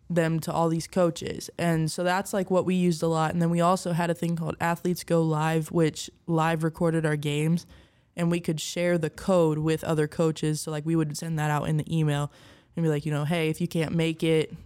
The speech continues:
you can watch it, like, this way." And so I know, like, our travel ball coach was definitely a big help. Like, he would always go talk to coaches. He would ask us, you know, "Who are we looking at this weekend?" And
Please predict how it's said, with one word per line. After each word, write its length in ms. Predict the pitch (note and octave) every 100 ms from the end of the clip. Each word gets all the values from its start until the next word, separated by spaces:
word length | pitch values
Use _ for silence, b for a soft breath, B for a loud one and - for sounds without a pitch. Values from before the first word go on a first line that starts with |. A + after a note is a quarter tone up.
| -
you 180 | - D#3
can 160 | D#3+
watch 300 | D#3 D3+ D3 D#3
it, 200 | D3 - _ _ E3 -
like, 260 | D#3+ D3
this 240 | D3+ D#3 -
way." 300 | D3 D3 D3 b b b b b -
And 180 | F3
so 460 | E3 F3+ F3 E3 D3+ - - _ -
I 120 | E3+
know, 200 | F3 E3
like, 180 | - E3
our 160 | D3+ E3+
travel 280 | F3+ E3+ E3+
ball 140 | E3
coach 240 | D#3+ D#3+
was 120 | E3 D#3
definitely 280 | D3+ E3+
a 60 | D#3
big 240 | D3 D#3
help. 360 | - E3+ D#3 D3+
Like, 200 | D3+ D3
he 120 | F3
would 120 | F3
always 260 | E3 D3+ D3
go 240 | E3 E3
talk 320 | D#3 E3+ D#3+ -
to 80 | D#3
coaches. 460 | D#3+ D#3 - D3+
He 80 | F3+
would 120 | E3+ D#3
ask 340 | D#3 D#3+ -
us, 160 | D#3+ E3+
you 60 |
know, 200 | D#3 D3
"Who 200 | D3 G3
are 80 | F3+
we 120 | F3
looking 300 | E3+ D#3+ D#3+ D#3
at 120 | D3+
this 220 | D#3 -
weekend?" 540 | D#3+ D3+ D#3 D3+ D3
And 140 | C#3+